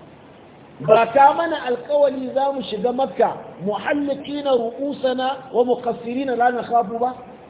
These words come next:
Muna masu aske gashi mu, mu yi kwalkwal, sa'annan kuma mu rage gashi ba? Sai manzo Allah ya ce, "Eh, amma na gaya maka wannan shekarar." Kaga manzo Allah sallallahu alaihi wasallam ya faɗi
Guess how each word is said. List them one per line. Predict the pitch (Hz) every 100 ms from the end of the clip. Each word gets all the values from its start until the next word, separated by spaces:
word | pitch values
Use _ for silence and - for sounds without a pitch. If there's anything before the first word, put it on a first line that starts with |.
| - - -
Muna | 240 269 247
masu | 220 - 277 -
aske | 285 - 254 226 196
gashi | 262 262 226
mu, | 214
mu | 202
yi | 220
kwalkwal, | 220 277 254 - 269 349 - - - -
sa'annan | 254 254 220 240 247
kuma | 262 269 262 269 - 185
mu | 202
rage | 254 247 240
gashi | 247 262 269 311
ba? | 262 240 - - - - - - - - - - - -
Sai | 226
manzo | 226 208
Allah | 220 208 190
ya | -
ce, | 202 190 196
"Eh, | 196 196 -
amma | 170 170 175 180 190
na | 202 220
gaya | 254 254 233
maka | 220 214
wannan | 196 226 226 -
shekarar." | 185 220 302 226 - - - - - - -
Kaga | 214 247 277 330 302 175 - -
manzo | 185 208 233
Allah | 277 294 254 254
sallallahu | 254 254
alaihi | 233 233
wasallam | 226
ya | 226 240
faɗi | 247 233